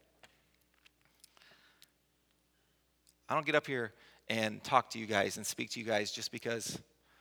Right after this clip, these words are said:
it's fun to talk, or I, I like to hear my own voice, which some of you might argue I do, but I do it because I pray to God that something that I talk about can resonate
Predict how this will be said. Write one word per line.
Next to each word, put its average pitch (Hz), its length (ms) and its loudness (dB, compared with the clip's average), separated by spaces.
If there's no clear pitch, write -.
it's - 160 -8
fun 117 260 0
to 110 60 -6
talk, - 380 0
or 113 180 -2
I, 104 120 2
I - 40 2
like 107 200 -2
to 107 60 -8
hear 110 100 -4
my 104 180 -8
own 104 120 -10
voice, 104 440 -10
which - 160 -14
some 107 200 -8
of 95 60 -12
you 95 160 -8
might 101 200 -4
argue 101 360 -8
I 98 80 -14
do, 95 280 -16
but 101 200 -8
I 110 40 -10
do 156 180 -6
it 151 100 -4
because 107 440 -6
I 170 180 10
pray 151 300 6
to 131 80 6
God 113 420 8
that 120 200 6
something 143 600 2
that 113 160 4
I 117 120 10
talk 117 340 4
about 104 440 4
can 117 160 -10
resonate 110 580 0